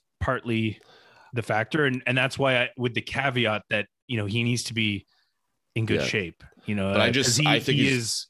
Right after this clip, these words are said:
Speaker 1: is in, you know, in reality,
Speaker 2: Yeah.
Speaker 1: he is a backup running back these days. So
Speaker 2: I just, I just think he's gonna be, he's just there in case the top two guys get injured. Like,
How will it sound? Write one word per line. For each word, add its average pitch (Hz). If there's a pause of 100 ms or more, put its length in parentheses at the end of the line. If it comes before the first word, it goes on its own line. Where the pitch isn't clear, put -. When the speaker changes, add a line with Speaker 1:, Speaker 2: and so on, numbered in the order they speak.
Speaker 1:
is 131 (220)
in, 127
you 131
know, 95
in 107
reality, 113
Speaker 2:
Yeah. 107
Speaker 1:
he 117
is 107
a 104
backup 104
running 107
back 85
these 92
days. - (140)
So 85
Speaker 2:
I 120
just, -
I 110
just 110
think 101
he's 95
gonna 95
be, 87 (120)
he's 98
just 104
there 92
in 90
case 87
the 80
top -
two 80
guys 76
get 78
injured. 73
Like, 69